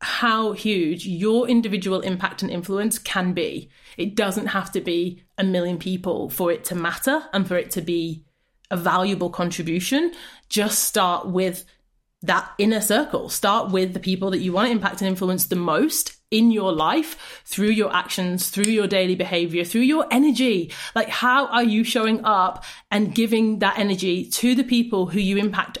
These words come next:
every single day? Because too often people will say to me about,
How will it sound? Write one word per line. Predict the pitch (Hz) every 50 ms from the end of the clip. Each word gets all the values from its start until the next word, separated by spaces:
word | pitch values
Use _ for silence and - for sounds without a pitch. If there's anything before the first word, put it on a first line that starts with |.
| - _ -
every | 240 233 196 233 214
single | - 233 214 202 196
day? | 185 196 190 180 156 156
Because | 165 175 - 196 190 190 190 - - - - - _ _ _ -
too | - - 285 311 277
often | 269 247 240 247 196 190
people | 196 202 196 196 190
will | 185
say | 185 202 202 202
to | 196 - 202
me | 190 180 175
about, | 175 185 180 180 175 175 - -